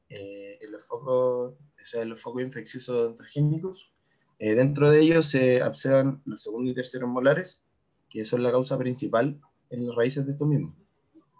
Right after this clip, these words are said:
Se extienden debajo de la cresta del músculo glioides y desde este lugar, eh, la infección, eh, se va hacia otros espacios.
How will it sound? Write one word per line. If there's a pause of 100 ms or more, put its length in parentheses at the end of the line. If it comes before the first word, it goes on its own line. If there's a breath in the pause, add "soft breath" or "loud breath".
(160)
Se
extienden
debajo
de
la
cresta
del
músculo
glioides (1000)
y
desde
este
lugar, (200)
eh,
la
infección, (180)
eh,
se
va
hacia
otros
espacios.